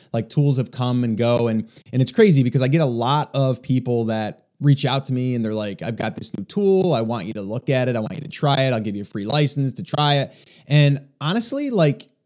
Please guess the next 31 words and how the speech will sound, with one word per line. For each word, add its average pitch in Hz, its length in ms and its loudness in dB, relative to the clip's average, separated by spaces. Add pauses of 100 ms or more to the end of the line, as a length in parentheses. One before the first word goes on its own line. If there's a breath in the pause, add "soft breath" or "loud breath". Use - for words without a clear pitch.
(120)
there's 151 240 2
probably 202 540 -4
only 160 300 2
a 117 40 -4
handful 151 720 -4 (360 soft breath)
that 139 400 2
I 127 380 -2 (280)
use 151 560 4
and 131 280 2
that 127 260 0
I 113 320 -4 (140)
continue 123 380 -2
to 135 80 -2
use 139 460 2 (160)
on 123 160 -6
a - 20 -4
regular 117 260 0
basis. 160 460 2
And 117 160 -6
a 117 60 -2
lot 135 200 -2
of 226 80 -6
it 190 60 -2
has 143 180 0
to - 60 -10
do 139 120 0
with, 139 160 -2
'cause 123 240 0
what 123 200 0
I 123 140 -2
need, 143 500 0